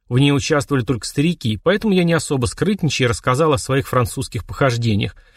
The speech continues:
и о переселении Лешкиных сестренок в столицу, и о том, как я себя ощущаю в роли лауреата и почти миллионера. Поведал я, как познакомился с американцем, а потом вообще пришлось рассказывать обо всех, кого встречал на банкетах.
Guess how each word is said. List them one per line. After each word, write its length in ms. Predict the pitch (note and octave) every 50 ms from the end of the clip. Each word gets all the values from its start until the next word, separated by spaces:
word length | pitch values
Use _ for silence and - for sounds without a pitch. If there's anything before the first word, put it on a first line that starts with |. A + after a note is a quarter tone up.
| _ _
и 100 | - B3
о 40 | A3
переселении 580 | - F3 C#3+ A#2+ - - D3+ D3 C#3 C3 B2 A#2
Лешкиных 400 | B2+ A#2+ G#2 - - B2 A2 -
сестренок 500 | - B2 - - A#2+ B2 A#2+ A2+ G2+ -
в 20 |
столицу, 540 | - - F3+ F#3+ A3+ B3+ B3 - - - C3+
и 20 |
о 60 | B2+
том, 180 | - - G#3 F#3
как 160 | - C#3+ -
я 60 | B2+
себя 200 | - - B2+ B2
ощущаю 480 | A#2 - - A2+ - - - E3+ E3+ C#3+
в 40 | C3
роли 260 | C3+ C3+ C3 B2 - -
лауреата 540 | C3 C3 B2+ B2+ B2 B2 C3 D3 D3+ - C3
и 20 |
почти 400 | B2 - B2+ A#2 - - - A#2
миллионера. 560 | A#2 A2+ A#2 D3 E3 D#3+ C3 G#2 G2+ - - - - _ _ _ _ _ _ _ _ - - - - -
Поведал 380 | E3 G#3 C4+ C#4+ A3 A#3 G#3+
я, 40 | F#3
как 200 | - G3 F3 -
познакомился 600 | - C#3+ C3+ D#3 D#3 - - A3 G#3 F#3 - D3+
с 100 | - -
американцем, 680 | F3 F3 E3 D#3 - - B2+ B2 B2 A#2 - C3+ A#2+ - _ _ _ -
а 60 | D#3
потом 240 | E3 - A#3+ G#3 F3+
вообще 280 | F#3 D#3 - - D3
пришлось 380 | - - B2+ - - C3 A#2+ -
рассказывать 560 | C3 B2+ - - - E3 D#3+ D3+ C#3+ - -
обо 220 | B2 A#2+ B2+ A#2+
всех, 260 | - - - E3+ - -
кого 200 | - B2+ B2 A2
встречал 420 | - - C3+ A#2 - - A#2+ A#2
на 100 | A#2 A2
банкетах. 580 | A2 D3 D#3+ C3+ - A2 G2+ - - - -